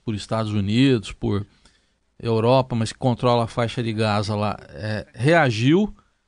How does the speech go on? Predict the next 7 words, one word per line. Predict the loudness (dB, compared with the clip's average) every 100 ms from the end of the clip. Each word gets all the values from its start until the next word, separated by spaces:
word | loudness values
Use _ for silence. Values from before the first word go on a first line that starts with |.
| _ _ _ _ -4
e | 0
o, | 4 4 6 6 6 6 4 0 -6 -14 _ -20 -20 -14 0
depo-, | 0 2 0 2 2
o |
senador | 2 0 0 2 0 0
Flávio | 0 0 0
Bolsonaro | 0 0 2 2 4 2 2 -2